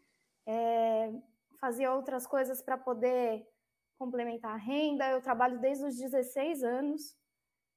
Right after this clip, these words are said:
é, fui arrimo de família por um bom tempo, é, trabalhei em lugares que eu tive, como que eu posso dizer, assédio moral, né, de, de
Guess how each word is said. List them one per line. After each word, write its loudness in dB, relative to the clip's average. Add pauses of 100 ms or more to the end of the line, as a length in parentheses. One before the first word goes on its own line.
(360)
é, 0 (140)
fui 4
arrimo 2
de -6
família -8
por -6
um -6
bom -4
tempo, -6 (760)
é, -4 (1300)
trabalhei 4
em 0
lugares 2
que -2
eu 0
tive, -6 (1600)
como -6
que -12
eu -8
posso -12
dizer, -10 (120)
assédio -4
moral, -2 (640)
né, -4
de, -6
de -16